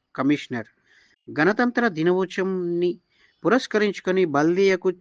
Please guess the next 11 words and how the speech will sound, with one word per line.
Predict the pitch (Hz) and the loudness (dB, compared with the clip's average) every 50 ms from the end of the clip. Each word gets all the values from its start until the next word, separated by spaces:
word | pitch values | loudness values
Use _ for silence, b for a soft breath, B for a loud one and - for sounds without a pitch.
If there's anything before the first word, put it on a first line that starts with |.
| _ _ _ _ _ _ _ | _ _ _ _ _ _ _
చెందిన | - - 156 151 160 160 156 160 160 156 143 | -6 -2 -2 0 0 0 0 0 0 0 0
మహిళా | 139 135 135 139 165 185 196 | 0 0 0 -2 -2 -2 -2
కార్పొరేటర్లకు | 190 - 185 175 175 170 175 180 175 170 165 175 165 165 165 160 - 170 147 | -2 -2 0 0 0 0 -2 -2 -2 -2 -2 -4 -4 -4 -4 -4 -2 -2 -2
ఏర్పాటు | 117 143 156 151 - 170 165 160 - | 0 -2 -2 -2 0 0 0 0 -2
చేసిన | - 160 147 - - - 160 156 143 b b b b b b b _ - | -4 -6 -6 -6 -4 -4 -4 -4 -4 b b b b b b b _ -4
క్రీడా | - 175 202 214 240 233 | 0 0 2 2 2 0
పోటీలను | 220 - 175 180 175 180 175 175 175 170 190 202 | 0 0 0 0 0 0 0 0 0 0 0 -2
నగర | 190 160 151 151 151 175 196 196 | 0 0 0 0 0 0 0 0
మేయర్ | 190 185 175 170 170 170 170 170 156 | 2 2 2 2 2 2 0 0 -2
గుండు | 139 143 147 151 165 160 | -2 -2 0 0 0 -2
సుధారాణి, | - - 147 147 156 156 160 170 170 175 185 202 | -2 -4 -4 -2 -2 -2 -2 -4 -4 -4 -6 -8